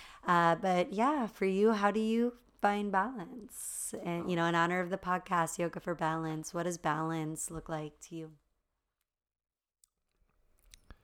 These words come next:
Speaker 2: feel like balance a lot of times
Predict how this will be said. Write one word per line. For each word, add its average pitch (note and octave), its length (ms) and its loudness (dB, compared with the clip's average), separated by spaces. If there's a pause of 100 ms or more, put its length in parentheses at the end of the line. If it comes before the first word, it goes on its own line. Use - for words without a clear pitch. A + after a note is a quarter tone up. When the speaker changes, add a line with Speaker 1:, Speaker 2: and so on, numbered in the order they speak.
(200)
Speaker 2:
feel E3 120 6
like B2 160 4 (120)
balance A2 500 4 (2250)
a A#2+ 60 -2
lot A#2 260 4
of G#2+ 120 0
times G#2+ 500 2